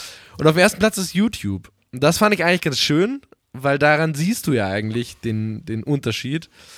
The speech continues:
Weil, oh, ich bin gespannt, du zuckst schon, zuckst schon deinen Finger. Äh, aber ne, in Instagram geht's ja um, um Filter und ich mach mich selber, ich verändere mich selber und pipapo. Und auf YouTube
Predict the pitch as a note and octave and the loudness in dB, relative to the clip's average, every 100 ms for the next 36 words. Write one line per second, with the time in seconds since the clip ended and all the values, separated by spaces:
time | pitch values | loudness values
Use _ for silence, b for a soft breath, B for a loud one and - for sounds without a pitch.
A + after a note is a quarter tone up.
0 | B B B B B2+ C#3 D3+ E3 - C#3 | B B B B 2 4 4 0 0 -4
1 | C#3 D3+ E3+ D3+ - F3 - - C#3+ C#3 | -2 0 0 -2 -4 -6 -6 -6 -6 -6
2 | - - - C3+ B2 A#2+ D3 E3+ - B | -10 -14 -10 -6 -4 -4 -4 -4 -6 B
3 | B B B C3+ C#3+ C#3+ C3+ D3 G3 G3 | B B B 4 6 4 2 4 4 4
4 | G3+ G#3 G3 F3+ D#3 G#3+ - C#3+ C#3 C3 | 2 0 2 2 2 0 2 2 0 -6
5 | D#3 - F#3 F#3 F#3+ D#3+ D#3 C#3 C#3+ D#3 | -8 4 6 6 4 4 4 2 -4 -6
6 | D3+ D3 - E3+ F3+ D#3+ C#3+ - D3+ E3 | -6 -6 0 4 4 4 0 -2 -4 -4
7 | C3 C#3 D3 C#3 C3+ F#3 F3+ F3+ E3+ - | -6 -4 -4 -4 -6 -6 -6 -4 -6 -8
8 | B B D3+ D#3 - G3 - G3+ E3 | B B 0 0 2 0 2 2 0